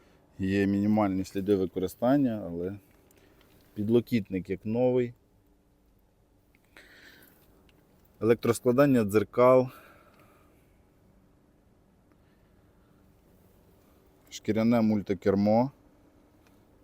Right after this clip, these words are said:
В автомобіля все працює, є круїз-контроль, мультикермо,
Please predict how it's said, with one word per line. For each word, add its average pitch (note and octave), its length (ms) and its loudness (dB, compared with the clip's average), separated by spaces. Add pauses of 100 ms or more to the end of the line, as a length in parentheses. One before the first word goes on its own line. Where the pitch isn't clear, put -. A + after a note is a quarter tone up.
(1600)
В B2 60 2
автомобіля A#2+ 580 4
все G#2 260 2
працює, A#2+ 680 -2
є A2 160 -2
круїз-контроль, G2+ 960 -2 (1800)
мультикермо, G2+ 840 -6